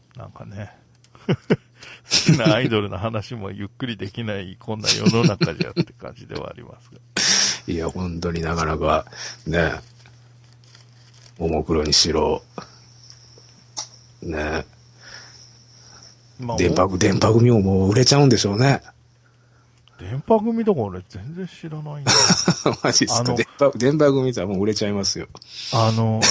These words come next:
Speaker 1: あれじゃないですか。
Speaker 2: <laughs> 売れちゃうって言い方もあれですけど。
Speaker 1: どうしよう、売れちゃう。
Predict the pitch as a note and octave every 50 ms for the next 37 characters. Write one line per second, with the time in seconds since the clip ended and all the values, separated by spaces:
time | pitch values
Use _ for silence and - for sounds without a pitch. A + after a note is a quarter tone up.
0 | - C3 D3+ E3 F3 F#3 G3+ F#3 E3 C#3+ C3+ - D2+ B2 A#2 A#2 - G#2 G#2+ G#2
1 | F#3+ F3 D#3 D#3+ E3+ F3+ - - G2 G2 - - A2 G#2+ - F3 B2+ G#2+ G#2+ G#2
2 | F#2+ F2 F#2+ G#2 - - - - - - - F2+ - - - - D#3 C3 F3+ G#3+
3 | B3+ A#3+ D#3+ - - - F#3 E3+ D#3+ D3+ D3 C#3+ D3 E3+ F#3+ G#3 A3+ A3+ - -
4 | A#3 G#3